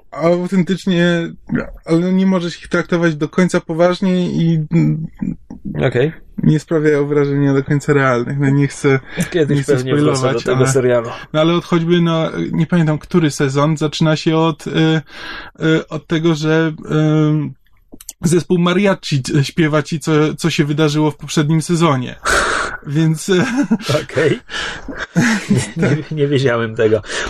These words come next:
Speaker 2: No dobra, e, istotne pytanie. Czy Better Call Saul to jest serial, który m-, może oglądać ktoś, kto nie oglądał Breaking Bad?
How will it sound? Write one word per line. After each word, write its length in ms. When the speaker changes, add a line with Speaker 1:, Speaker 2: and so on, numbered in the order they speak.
Speaker 2:
No 120
dobra, 200
e, 200
istotne 500
pytanie. 500
Czy 140
Better 320
Call 160
Saul 220
to 100
jest 200
serial, 400
który 680
m-, 840
może 520
oglądać 460
ktoś, 240
kto 180
nie 140
oglądał 340
Breaking 360
Bad? 280